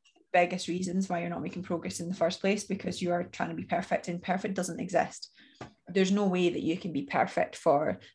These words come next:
the next however many years of your life. It just doesn't exist.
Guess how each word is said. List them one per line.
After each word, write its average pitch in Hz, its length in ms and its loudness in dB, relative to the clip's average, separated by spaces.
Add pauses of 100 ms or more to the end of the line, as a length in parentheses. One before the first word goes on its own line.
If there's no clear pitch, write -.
the 190 80 0
next - 540 -2 (760)
however 160 320 4
many 170 180 -4
years 175 180 -4
of 180 100 -10
your 165 80 -4
life. 190 260 4
It - 120 -12
just 185 160 -6
doesn't - 240 -6
exist. 190 580 2